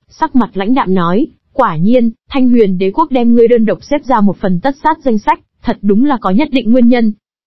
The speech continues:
Nhìn ngươi cái này phách lối cuồng vọng kình, ngược lại thật sự là là một bộ tìm chết bộ dáng." Cố Trường Thanh nghe nói, chỉ là cười cười. Mà liền tại cái này lúc, sơn cốc bên ngoài,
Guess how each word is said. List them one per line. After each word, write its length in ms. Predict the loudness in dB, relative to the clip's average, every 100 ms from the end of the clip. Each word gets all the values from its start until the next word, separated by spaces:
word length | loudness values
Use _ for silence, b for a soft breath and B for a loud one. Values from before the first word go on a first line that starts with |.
| _
Nhìn 260 | 0 2 4
ngươi 140 | 2
cái 140 | 0 -2
này 160 | -2 -2
phách 180 | -6 -2
lối 180 | 0 0
cuồng 240 | -2 -2
vọng 200 | -4 -2
kình, 320 | -2 0 -2 -8 _ _
ngược 220 | 0 0
lại 160 | -4 -4
thật 120 | -10
sự 260 | -4 -4 0
là 200 | 0 0
là 140 | -2
một 180 | -2 -2
bộ 180 | -4 -4
tìm 160 | -4 -2
chết 220 | -2 -2
bộ 160 | -2 -2
dáng." 380 | -2 -2 -2 -4 -8 _ _ _ _ -2
Cố 180 | 0 0
Trường 200 | -2 -2
Thanh 200 | 0 2
nghe 120 | 2
nói, 360 | 2 0 -2 -6 _
chỉ 180 | -6 -2
là 200 | 0 -2 0
cười 180 | -2 0
cười. 320 | 0 0 -2 -8 _ _ _ -4
Mà 140 | 0
liền 260 | 0 0 -2
tại 160 | -6
cái 140 | -4 -2
này 140 | 0
lúc, 200 | 2 0 -4 _ _ _ _ _
sơn 320 | -2 0 0
cốc 180 | -2 0
bên 180 | 0
ngoài, 340 | 0 -2 -4